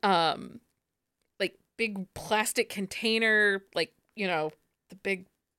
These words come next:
push containers full of books that I just got to dig through and look for stuff. I loved it. I loved it. But I'm really lucky. I have a great library that, so we don't have a used bookstore in our town.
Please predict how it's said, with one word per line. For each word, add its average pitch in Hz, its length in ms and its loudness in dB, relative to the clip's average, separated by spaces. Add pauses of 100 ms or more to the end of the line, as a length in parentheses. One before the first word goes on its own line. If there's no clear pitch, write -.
(100)
push - 360 -2 (340)
containers 196 600 -4 (580)
full 190 460 4
of 170 180 -2
books - 320 0
that - 120 -6
I 170 100 -8
just - 180 -6
got 165 140 -4
to 165 100 -10
dig 294 300 -2
through 208 380 2
and 175 160 -4
look 214 180 -2
for 214 140 -6
stuff. 190 260 -4 (480)
I 247 140 -4
loved 160 380 -6
it. 151 240 -4 (420)
I - 100 -8
loved 294 420 -4
it. 277 380 -2 (840)
But - 200 -2 (560)
I'm 220 220 2
really 233 200 4
lucky. 226 380 4
I 190 120 4
have 190 100 4
a 190 40 -4
great 214 280 4
library 185 580 4 (320)
that, 185 320 2
so 240 140 0
we 240 100 -2
don't 285 220 0
have 240 180 2
a 240 60 2
used 214 240 -2
bookstore 196 320 0
in 180 140 2
our 170 100 0
town. - 500 -6